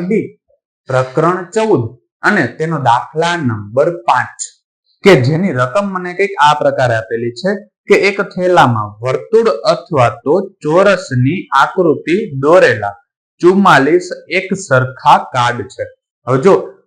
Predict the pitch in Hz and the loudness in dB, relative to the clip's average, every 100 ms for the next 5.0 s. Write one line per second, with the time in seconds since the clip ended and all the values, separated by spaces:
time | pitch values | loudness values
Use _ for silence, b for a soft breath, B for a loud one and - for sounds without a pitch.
0 | - 160 196 - 190 165 175 - 233 226 | -2 0 0 0 0 2 0 0 -4 -2
1 | 226 226 226 - 254 185 190 190 208 208 | 0 0 0 -2 -2 -2 -4 -2 -2 -4
2 | - 220 202 165 - - 127 139 160 131 | -4 0 4 2 0 -8 -6 0 -2 -2
3 | - 165 160 220 240 226 214 220 220 226 | -6 -6 -2 0 0 0 0 0 -2 -8
4 | 220 233 233 233 233 254 254 202 185 | -10 -10 -6 -4 -2 -2 0 0 0